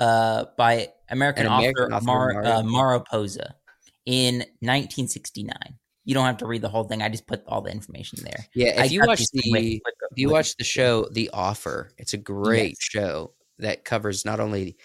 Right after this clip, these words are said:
Speaker 2: not only this, the writing of it, but also it covers the production of The Godfather.
Speaker 1: Oh,
Speaker 2: It's
Speaker 1: yeah.
Speaker 2: really freaking good.
Speaker 1: Well,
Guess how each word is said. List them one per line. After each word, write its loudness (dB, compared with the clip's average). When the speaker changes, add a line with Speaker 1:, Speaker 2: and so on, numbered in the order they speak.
Speaker 2:
not 2
only 2
this, 0
the -2
writing 0
of -6
it, -2
but 0
also 0
it -6
covers -4
the -8
production -4
of -12
The -14
Godfather. -8
Speaker 1:
Oh, 2
Speaker 2:
It's 0
Speaker 1:
yeah. 0
Speaker 2:
really 2
freaking -6
good. 2
Speaker 1:
Well, 6